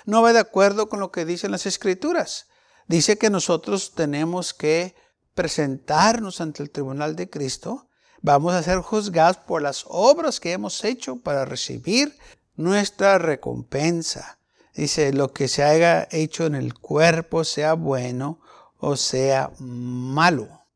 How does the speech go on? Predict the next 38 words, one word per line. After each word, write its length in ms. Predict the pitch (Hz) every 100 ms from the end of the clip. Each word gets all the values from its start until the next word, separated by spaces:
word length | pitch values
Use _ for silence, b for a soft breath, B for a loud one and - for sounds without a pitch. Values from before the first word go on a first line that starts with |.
| _
Todo 460 | - 247 277 294 277
lo 200 | 262 226
que 140 | 214
nosotros 480 | 180 165 226 233 247
hacemos, 800 | 214 202 170 135 113 113 - - _ _ _ _
dice 180 | 160 190
la 160 | 170
palabra 220 | 165 160
del 80 | 180
Señor 300 | - 170 175 -
que 80 |
vamos 240 | 165 160 170
a 40 |
dar 120 | 165
cuenta 340 | - 147 139 151
por 180 | 170 185
ello. 220 | 262 - _ _ _ _ -
Cada 300 | 147 143 -
palabra 560 | 160 160 214 302 285
que 160 | - 165
nosotros 600 | 143 - 147 - 139 -
hayamos 400 | 135 127 127 131
dicho, 480 | 160 160 233 285 _ _ _ _
vamos 340 | 202 190 180 165
a 40 |
dar 180 | 156 151
cuenta 360 | - 117 113
por 220 | 113 - -
ello. 200 | 277 - _ B B -
Y 100 | 180
no 120 | 262
se 220 | 294 277
crea 480 | - 240 240 247 240
de 300 | 208 170 151
la 140 | 180
mentalidad 920 | 175 170 156 170 160 156 156 190 214 208
errónea 520 | 151 139 175 185 185
de 260 | 160 131